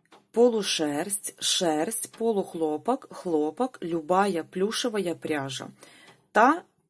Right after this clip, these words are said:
из которой вы вяжете самого снеговичка. Я буду вязать крючком номер пять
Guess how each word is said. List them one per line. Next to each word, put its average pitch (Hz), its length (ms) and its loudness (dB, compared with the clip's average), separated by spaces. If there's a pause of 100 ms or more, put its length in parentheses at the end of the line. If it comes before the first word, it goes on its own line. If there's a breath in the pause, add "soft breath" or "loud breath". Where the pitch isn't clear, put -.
(120)
из 196 180 4
которой 233 440 2
вы 170 120 -2
вяжете 214 560 -2
самого 190 480 2
снеговичка. 165 840 -4 (680 loud breath)
Я 233 180 4
буду 277 260 0
вязать 170 640 -2
крючком 196 600 -2
номер 175 360 -2
пять 151 540 -4